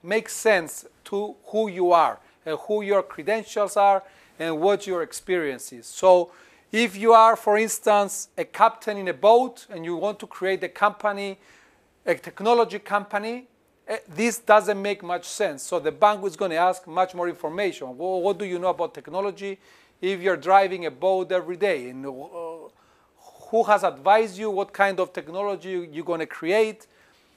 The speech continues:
et cetera, et cetera. So the C V is required for that purpose. Last point, local tax clearance is not requested, as we say, but if available,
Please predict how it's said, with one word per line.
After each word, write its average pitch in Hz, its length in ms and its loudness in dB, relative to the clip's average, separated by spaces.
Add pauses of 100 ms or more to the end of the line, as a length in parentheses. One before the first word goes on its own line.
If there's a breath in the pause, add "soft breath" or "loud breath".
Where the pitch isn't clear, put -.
(200 soft breath)
et 175 180 0
cetera, 190 500 2
et - 120 -8
cetera. - 480 -6 (160)
So 175 400 4 (140)
the 160 80 -10
C 160 200 -4
V 196 120 -2
is 185 160 -6
required 196 680 2
for 147 200 -4
that 160 260 0
purpose. 123 480 -10 (1800 soft breath)
Last 214 300 6
point, 247 500 6
local 220 460 6
tax 208 340 4
clearance 233 680 4 (100)
is 156 160 -6
not 214 180 6
requested, 208 600 2
as 208 140 4
we 196 120 -6
say, 240 340 4
but 185 280 -2
if 196 140 0
available, 202 540 4